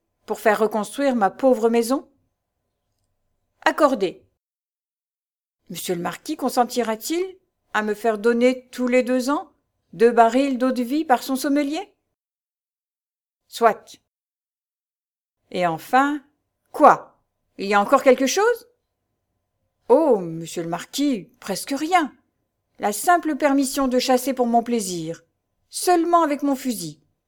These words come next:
et sans chien d'arrêt, ni chien courant, sur les terres et dans les forêts de monsieur le marquis. » Monsieur de la Tremblay hésita. Comme tous les gentilshommes de cette époque,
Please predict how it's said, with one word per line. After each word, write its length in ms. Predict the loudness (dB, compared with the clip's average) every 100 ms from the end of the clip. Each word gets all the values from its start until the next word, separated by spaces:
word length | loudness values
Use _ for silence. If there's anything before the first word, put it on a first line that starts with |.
| _ _
et 120 | -6 -4
sans 240 | -2 -2
chien 240 | 0 0
d'arrêt, 480 | 4 4 4 -4 -8 _ -8
ni 120 | -4
chien 240 | -2 -2
courant, 480 | -2 -4 -4 -8 -12 _ _ _ _
sur 200 | -4 2
les 180 | 2 4
terres 320 | 4 4 2
et 60 | -2
dans 100 | 0
les 120 | -2
forêts 280 | 0 0 0
de 80 | -2
monsieur 260 | -6 -6
le 80 | -4
marquis. » 540 | -4 -6 -12 -14 -16 _ _ _ _ _ _ _ _ _ _ _ _ _ _ _
Monsieur 200 | -10 -6
de 80 | -2
la 120 | -2
Tremblay 400 | -4 -10 -2 -2
hésita. 460 | -2 -8 -10 -12 -12 _ _ _ _ _ _ -12
Comme 180 | -10
tous 160 | -8 -6
les 120 | -4
gentilshommes 580 | -2 -4 -6 -2 -2 0
de 80 | -4
cette 180 | -6 -8
époque, 460 | -2 0 0 -4